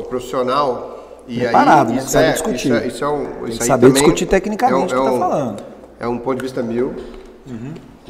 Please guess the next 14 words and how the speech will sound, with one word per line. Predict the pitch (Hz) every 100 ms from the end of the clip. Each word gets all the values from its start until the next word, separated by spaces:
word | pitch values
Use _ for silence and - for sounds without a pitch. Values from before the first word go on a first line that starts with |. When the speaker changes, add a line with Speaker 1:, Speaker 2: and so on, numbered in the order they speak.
| 104
Speaker 1:
deixando | 117 107 123
isso | 117
muito | 135
claro. | 131 113 107 - - - - - - -
É, | - 123 120 123 120
a | -
experiência | 123 - 147 175 202
que | 190
eu | 175 -
tenho | 135 120
de | 110
conversar | - 127 123 - - 143 143 - - - - - -
com |
os, | 117